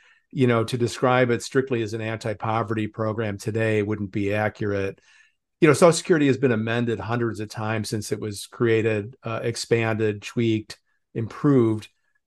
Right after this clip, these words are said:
uh, to the point now where, you know, it's a very meaningful benefit for people up and down the income spectrum. You know,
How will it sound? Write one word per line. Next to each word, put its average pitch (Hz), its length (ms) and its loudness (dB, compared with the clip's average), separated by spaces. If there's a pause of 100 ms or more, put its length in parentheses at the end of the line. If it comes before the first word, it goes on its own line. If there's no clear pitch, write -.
(140)
uh, 117 200 -2
to 131 100 -2
the 117 100 -2
point 123 280 2
now 120 280 2
where, 107 560 -4
you 127 100 -2
know, 117 100 0
it's 113 140 -2
a 120 60 2
very 127 280 2
meaningful 117 420 -4
benefit 107 520 -6 (100)
for 107 140 -6
people 107 640 -6 (400)
up 196 140 2
and 156 120 2
down 127 300 4
the 113 140 -2
income 117 380 -6
spectrum. 123 680 -8 (360)
You 123 140 2
know, 113 280 2